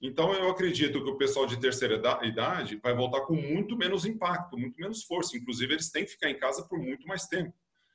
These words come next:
né? Por mais que eu adore as minhas meninas da Hidro, elas precisam ficar em casa,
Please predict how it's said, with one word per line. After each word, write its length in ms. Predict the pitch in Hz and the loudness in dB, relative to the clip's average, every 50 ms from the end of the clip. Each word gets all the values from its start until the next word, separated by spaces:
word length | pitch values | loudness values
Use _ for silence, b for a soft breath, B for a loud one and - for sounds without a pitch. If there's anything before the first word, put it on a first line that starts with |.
| _ _ _ - | _ _ _ -2
né? 180 | 113 131 151 - - - _ _ | 0 0 0 -2 -6 -16 _ _
Por 120 | - 123 120 | -2 0 2
mais 200 | 131 143 143 - | 4 2 2 2
que 100 | - 151 | 2 4
eu 60 | 139 | 4
adore 400 | 135 131 135 139 135 135 131 135 | 6 6 6 6 6 4 2 0
as 100 | 131 127 | 0 0
minhas 340 | 123 127 131 131 123 123 117 | 0 2 2 2 0 0 0
meninas 420 | 123 127 127 131 127 127 123 117 | -2 0 0 2 2 2 0 2
da 120 | 120 120 117 | 4 4 4
Hidro, 540 | 123 160 202 202 165 - 113 110 101 101 107 | 4 4 0 -2 -2 -4 -4 -2 0 0 2
elas 260 | 113 123 127 120 - | 2 0 0 -2 -4
precisam 360 | - 123 117 120 123 143 139 | -8 -8 -8 -6 -6 -6 -8
ficar 220 | - - 151 156 | -4 0 0 0
em 80 | 180 175 | 0 0
casa, 460 | 170 160 185 196 170 - - - - | 2 2 2 2 2 -2 -4 -6 -14